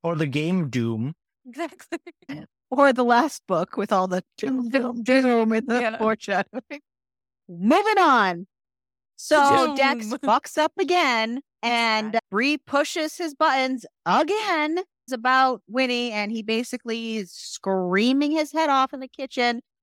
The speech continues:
Speaker 3: professing his lack of love or care for her. And lo and behold, she sees that. She's bas-, totally caught feelings at this point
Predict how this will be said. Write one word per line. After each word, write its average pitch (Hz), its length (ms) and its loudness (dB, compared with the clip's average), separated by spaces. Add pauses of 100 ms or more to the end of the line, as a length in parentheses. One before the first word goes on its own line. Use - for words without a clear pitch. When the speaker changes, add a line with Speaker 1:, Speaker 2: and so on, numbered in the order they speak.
(120)
Speaker 3:
professing 240 560 -2
his 226 340 -2 (440)
lack 190 500 2
of 247 220 4
love 226 400 2
or 214 180 -2
care 156 380 -6
for 151 120 -16
her. 113 280 -12 (680)
And 160 680 -4
lo 160 200 2
and 208 100 0
behold, 240 560 0
she - 280 -6
sees 247 440 -8
that. 247 500 2
She's 233 440 -8 (180)
bas-, 165 320 -4
totally 196 440 0
caught 160 280 -4
feelings 160 360 -4
at 160 80 -8
this 160 160 -8
point 160 420 -6